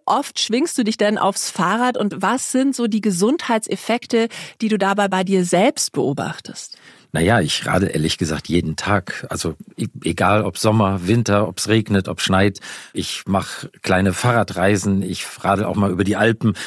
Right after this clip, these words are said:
Speaker 2: Also das Fahrrad ist für mich wirklich wie, ja, das Radeln ist für mich wie Atmen. Und wenn man bewusst und richtig atmet, dann,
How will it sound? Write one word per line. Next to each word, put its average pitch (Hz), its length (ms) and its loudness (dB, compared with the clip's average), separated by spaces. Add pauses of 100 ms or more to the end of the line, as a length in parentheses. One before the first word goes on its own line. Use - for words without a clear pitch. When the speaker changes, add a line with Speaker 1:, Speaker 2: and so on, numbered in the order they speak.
(140)
Speaker 2:
Also 95 180 -2
das 92 100 2
Fahrrad 117 300 0
ist - 160 -4
für - 160 -2
mich 98 260 0
wirklich 117 500 0
wie, 110 300 2 (220)
ja, 85 160 -2
das 87 240 -4
Radeln 113 280 4
ist 107 140 -2
für 104 100 0
mich 98 200 2
wie 98 100 2
Atmen. 82 540 -2 (540)
Und 95 480 0
wenn 98 180 2
man 104 260 2
bewusst 110 460 0
und 104 160 0
richtig 120 480 -2
atmet, 120 600 0
dann, 101 300 2